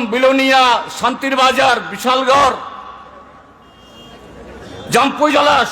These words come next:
সর্বত্র বাধা। বহু গাড়ির মালিক, গাড়ির শ্রমিক,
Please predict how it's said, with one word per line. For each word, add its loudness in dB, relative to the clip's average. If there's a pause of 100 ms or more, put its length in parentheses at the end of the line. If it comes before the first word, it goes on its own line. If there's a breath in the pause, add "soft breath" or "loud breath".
সর্বত্র 2 (1600)
বাধা। 4 (2250)
বহু 6 (100)
গাড়ির 2
মালিক, 4 (2250)
গাড়ির 2
শ্রমিক, 2